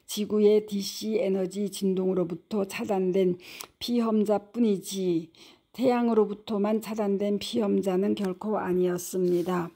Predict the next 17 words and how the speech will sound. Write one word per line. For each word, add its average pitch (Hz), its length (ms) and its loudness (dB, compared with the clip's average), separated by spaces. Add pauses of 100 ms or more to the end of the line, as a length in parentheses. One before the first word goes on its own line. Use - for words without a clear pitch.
(420)
카네기 233 400 2
곡선 208 460 -2
외에도 185 380 2
신체의 220 840 2 (260)
전도성 202 640 -2
건강에 190 560 0
영향을 185 400 2
미칠 190 340 -2
수 208 180 -4
있는 196 320 0
또 240 240 2
다른 208 360 0 (320)
메커니즘은 196 1080 2 (500)
슈만 226 600 0
공명일 208 640 0
수 226 240 -4
있습니다. 180 840 0